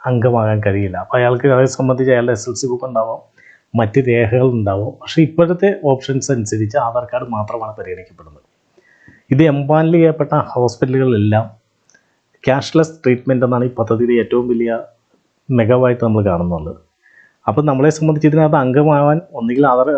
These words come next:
നമ്മുടെ അക്ഷയ കേന്ദ്രങ്ങളിൽ പോകാം. അപ്പോൾ ചില ആളുകളെ സംബന്ധിച്ച്, പ്രായമായ ആളുകളെയൊക്കെ സംബന്ധിച്ച്, ആ, തിരക്കാണ്, സമയമാണ്, അതൊക്കെയുണ്ട്. പക്ഷേ നമ്മളെ സംബന്ധിച്ച്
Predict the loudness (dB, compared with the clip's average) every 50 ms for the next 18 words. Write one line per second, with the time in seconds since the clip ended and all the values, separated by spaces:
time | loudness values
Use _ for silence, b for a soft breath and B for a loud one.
0 | 0 0 -2 -4 -2 0 2 2 0 0 -2 0 2 2 2 2 0 0 0 0
1 | 0 0 0 -2 -2 -2 -2 -2 -2 -4 -8 _ _ _ -10 -6 -6 -4 -2 2
2 | 2 2 2 2 0 -4 -4 -8 -8 -8 -10 -8 -10 -8 -4 0 0 0 2 2
3 | 0 0 0 0 0 0 0 0 -2 -4 -6 -6 -6 -8 -8 -6 -6 -6 -4 -2
4 | -2 -2 -2 b b b b b b b b _ -8 -6 -6 -6 -2 -2 -2 -2
5 | -2 -2 -2 -2 -2 -2 -4 -6 -4 -4 -2 -2 -2 -2 -4 -4 -4 -6 -6 -4
6 | -2 0 0 0 2 0 0 0 -2 -4 -6 -2 0 2 2 4 2 4 4 4
7 | 4 4 2 2 0 0 0 0 0 0